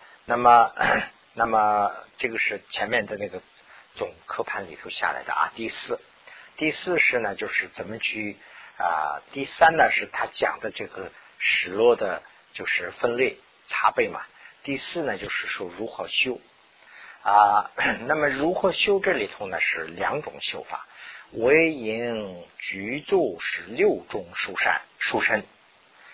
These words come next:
啊，这是一，一，一种。第二种呢是，呃，<clears throat> 即，啊，举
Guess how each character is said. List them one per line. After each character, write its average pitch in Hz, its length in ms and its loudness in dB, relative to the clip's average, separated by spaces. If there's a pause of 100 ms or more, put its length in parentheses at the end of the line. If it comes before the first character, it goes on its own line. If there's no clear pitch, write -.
(200)
啊， 85 420 2
这 127 120 0
是 127 160 0
一， 110 160 -6 (100)
一， 101 180 -12 (140)
一 101 40 -14
种。 - 200 -10 (640)
第 143 140 8
二 175 160 10
种 110 180 -4
呢 98 160 -4
是， - 360 -2 (400)
呃， 80 520 -2
<clears throat> - 720 -2
即， 120 680 -4 (560)
啊， 92 360 -2
举 104 540 -6